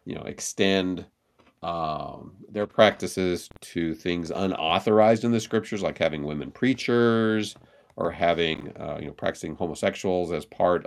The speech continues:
of the membership and or the leaders of the congregation. Religious groups that practice modern day miracles, et cetera. And all these different divisions, basically condemned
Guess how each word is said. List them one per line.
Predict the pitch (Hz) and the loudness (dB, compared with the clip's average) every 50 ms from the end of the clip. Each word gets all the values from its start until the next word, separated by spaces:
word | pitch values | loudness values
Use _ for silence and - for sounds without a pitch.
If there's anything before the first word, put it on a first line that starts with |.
| - - | -4 0
of | 95 92 92 95 90 82 | 2 4 4 4 2 0
the | 80 87 85 82 80 - - _ _ _ - | -4 -4 -2 -2 -4 -6 -10 _ _ _ -6
membership | - 95 98 98 98 98 - - 92 92 90 - - - | -2 0 2 2 2 2 2 2 2 2 2 0 -6 -8
and | 80 82 87 95 101 98 92 | -6 -4 -2 0 0 -2 -2
or | 71 85 90 92 92 95 92 92 92 92 - _ _ - - _ _ | -2 0 2 4 4 6 4 4 2 0 -4 _ _ -20 -20 _ _
the | - 78 80 80 78 76 71 73 | -14 -12 -8 -8 -6 -6 -6 -8
leaders | 82 82 87 104 110 113 131 151 160 160 202 | -8 -6 0 2 4 6 6 6 6 4 2
of | 165 143 | 0 0
the | - | 0
congregation. | - 139 131 135 127 131 120 120 120 117 120 113 - 110 110 117 117 - - _ _ _ _ _ _ _ _ _ _ - | 0 0 0 0 -2 -2 -2 0 0 0 0 0 -2 -4 -4 -6 -8 -12 -16 _ _ _ _ _ _ _ _ _ _ -16
Religious | - - 80 76 78 - | -14 -12 -12 -12 -10 -6
groups | - 85 - | -6 -6 -6
that | - - | -6 -2
practice | - 92 82 80 - - - - | 0 2 2 2 0 -6 -10 -6
modern | 82 78 73 73 73 | -4 -4 -4 -4 -4
day | 64 64 - | -6 -6 -2
miracles, | 87 107 120 123 120 113 - 117 110 107 104 104 101 98 95 - - - | 2 4 6 8 6 6 8 8 8 8 8 6 4 2 0 -4 -10 -8
et | - - 85 104 104 - | -4 -2 0 0 0 0
cetera. | - 69 - - - - | -2 -4 -6 -8 -12 -6
And | - 98 | 2 6
all | 110 120 135 147 | 8 10 10 10
these | 147 143 | 8 6
different | 120 156 - - 135 127 | 4 2 2 2 0 0
divisions, | 120 104 101 92 82 87 87 92 - - _ _ _ _ _ _ - | 2 2 2 2 2 -2 -4 -6 -10 -14 _ _ _ _ _ _ 2
basically | - 101 110 - - - - 71 69 73 - - _ _ _ | 2 2 2 2 -2 -6 -4 -4 -6 -6 -6 -8 _ _ _
condemned | - - 113 104 107 120 131 120 98 76 73 71 - | -4 -2 0 4 4 6 6 6 4 2 -2 -8 -12